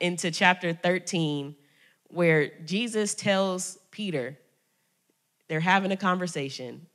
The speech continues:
Jesus is like, "Look, they're about to, they're go-, they're, the time is coming where they're gonna take me. It is, it has arrived." And Peter was like, "No, I will die with you.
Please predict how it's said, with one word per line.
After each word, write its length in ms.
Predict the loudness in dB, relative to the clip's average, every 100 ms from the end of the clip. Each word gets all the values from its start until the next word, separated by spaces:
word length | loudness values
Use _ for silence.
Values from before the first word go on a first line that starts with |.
| -8
Jesus 340 | -4 -2 -4
is 100 | -4
like, 220 | -2 -2 0
"Look, 300 | -2 -2 -4 _ _ _ _ _ _ _ _ _ _ -4
they're 140 | -2
about 280 | 4 2 2
to, 120 | -8 -4
they're 180 | 0 0
go-, 220 | 2 -4 -2
they're, 140 | -6 -6
the 140 | -8
time 400 | -6 2 2 2
is 100 | -4
coming 320 | 0 0 2
where 120 | 0
they're 200 | 2 2
gonna 220 | 2 0 -2
take 280 | -4 -6
me. 220 | -10 -18 -20 _ _ _ _ _
It 260 | -4 -4 -2
is, 240 | -6 -4
it 140 | -4 -2
has 180 | -2
arrived." 640 | 0 0 2 0 -4 -14 _ _ _ _ _ _ _ _ -8
And 200 | -4 -4
Peter 280 | -2 0 2
was 160 | 0 -2
like, 200 | -4 -2
"No, 320 | 0 0 0
I 160 | 0 0
will 160 | 0
die 360 | 0 6 6 6
with 300 | 4 0 0
you. 300 | -4 -4